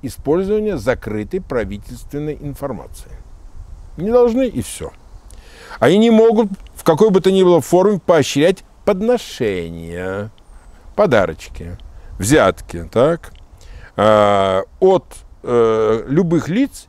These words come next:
или группы лиц. Так? Не могут.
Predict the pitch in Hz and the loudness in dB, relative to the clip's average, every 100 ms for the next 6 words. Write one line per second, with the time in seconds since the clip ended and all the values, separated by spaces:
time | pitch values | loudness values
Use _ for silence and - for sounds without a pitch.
0 | - 208 254 - 107 120 98 - 95 92 | -12 -6 -6 -8 -2 -2 -2 -6 -8 -8
1 | - - - - _ _ _ - 254 - | -12 -20 -20 -20 _ _ _ -6 -6 -8
2 | - - - 139 269 190 107 104 | -20 -20 -6 0 2 2 0 -4